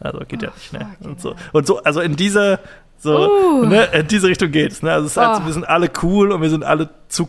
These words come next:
Speaker 1: cool eigentlich für diese Welt. Und, äh, deshalb sind wir hier bei der Spezialeinheit.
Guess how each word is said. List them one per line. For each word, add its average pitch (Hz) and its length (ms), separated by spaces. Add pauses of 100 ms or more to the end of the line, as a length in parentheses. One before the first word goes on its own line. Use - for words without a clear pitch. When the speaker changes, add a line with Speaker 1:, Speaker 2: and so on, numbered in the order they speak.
Speaker 1:
cool 160 180
eigentlich 139 240
für 131 60
diese 123 220
Welt. 147 420 (800)
Und, 131 280
äh, 131 280 (160)
deshalb 131 380
sind 123 180
wir 123 220
hier 123 200
bei 120 140
der 123 100
Spezialeinheit. 127 640